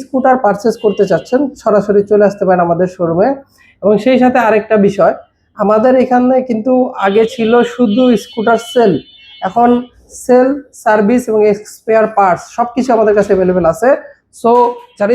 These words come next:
স্কুটার নিতে সংকোচ বোধ করতেন যে এটার সার্ভিস কোথায় থেকে করবো, তো সার্ভিসের কোনো ঝামেলা এখন আর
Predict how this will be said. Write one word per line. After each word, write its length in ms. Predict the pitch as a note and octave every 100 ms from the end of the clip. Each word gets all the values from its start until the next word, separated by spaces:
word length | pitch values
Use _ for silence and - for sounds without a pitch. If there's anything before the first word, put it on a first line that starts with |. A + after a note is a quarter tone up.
| -
স্কুটার 320 | - C4 C#4
নিতে 200 | C#4 C#4 C4+
সংকোচ 380 | B3+ B3 B3 G3+
বোধ 220 | G3 G#3+ -
করতেন 320 | A#3+ - A#3 A3
যে 100 | G3+ F#3
এটার 220 | G#3 G3+
সার্ভিস 360 | - F#3 G3 G3
কোথায় 200 | G3+ G3
থেকে 120 | F#3 E3
করবো, 200 | D#3+ G#3+ - _ _ _
তো 40 |
সার্ভিসের 500 | - A3+ A3 A#3 B3+ A#3
কোনো 180 | B3 A3+
ঝামেলা 260 | F3+ G3+ G#3
এখন 180 | G3 G3+
আর 120 | F#3+